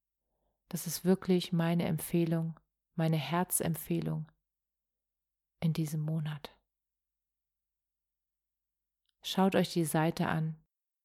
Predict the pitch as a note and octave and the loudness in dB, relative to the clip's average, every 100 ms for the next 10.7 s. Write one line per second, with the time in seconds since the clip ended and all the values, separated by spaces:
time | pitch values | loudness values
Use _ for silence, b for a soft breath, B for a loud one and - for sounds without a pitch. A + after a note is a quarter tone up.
0 | _ _ _ _ _ _ _ _ _ _ | _ _ _ _ _ _ _ _ _ _
1 | E3+ - F#3 F3 - E3 D#3+ E3+ F3 - | -2 0 2 0 2 2 2 2 2 0
2 | D#3+ - D#3+ - F3 E3 D#3 D#3 D#3+ D#3+ | -2 -2 -6 -2 -2 0 -2 -2 -4 -6
3 | - D#3+ D#3+ - - - _ _ _ _ | -6 -6 -4 -8 -10 -20 _ _ _ _
4 | _ _ _ _ _ _ _ _ _ _ | _ _ _ _ _ _ _ _ _ _
5 | _ _ _ _ _ _ _ _ _ _ | _ _ _ _ _ _ _ _ _ _
6 | _ _ _ _ _ _ _ F3 D#3+ F#3 | _ _ _ _ _ _ _ 0 2 0
7 | - F3+ E3+ E3 D#3+ D#3 - F#3+ - E3+ | 4 4 4 2 2 0 0 -2 0 -2
8 | E3 - E3 - E3 D#3 D#3+ - F3+ D#3+ | -2 -4 -4 0 0 0 -4 -2 0 0
9 | - D#3 - - - _ _ _ _ _ | 0 -4 -8 -12 -18 _ _ _ _ _
10 | _ - E3+ D3+ D3+ - | _ -4 -2 0 -4 -10